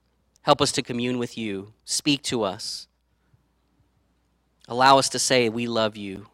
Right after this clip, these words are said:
because we do. We ask these things in Jesus' mighty name. Amen. Amen.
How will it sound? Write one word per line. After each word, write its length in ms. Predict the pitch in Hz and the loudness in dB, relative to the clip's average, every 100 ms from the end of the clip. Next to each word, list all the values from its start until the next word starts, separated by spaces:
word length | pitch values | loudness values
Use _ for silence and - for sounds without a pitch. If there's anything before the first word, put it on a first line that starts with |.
| _ _ _ _ _ _ _ | _ _ _ _ _ _ _
because 260 | - 120 | -10 -8
we 140 | 110 113 | -6 -8
do. 340 | 110 98 101 - _ _ _ _ _ _ | -8 -8 -10 -18 _ _ _ _ _ _
We 140 | 113 117 | -4 0
ask 220 | 123 - | 0 -2
these 180 | 117 - | -10 -8
things 280 | 107 104 | -10 -10
in 100 | 104 | -12
Jesus' 420 | 101 110 107 107 - | -12 -12 -12 -12 -10
mighty 240 | 107 104 | -10 -10
name. 340 | 104 101 101 107 _ _ _ _ _ _ _ _ _ - | -10 -12 -14 -20 _ _ _ _ _ _ _ _ _ -18
Amen. 340 | 98 90 95 _ _ _ _ _ _ _ _ _ _ | -14 -14 -18 _ _ _ _ _ _ _ _ _ _
Amen. 180 | 123 | -20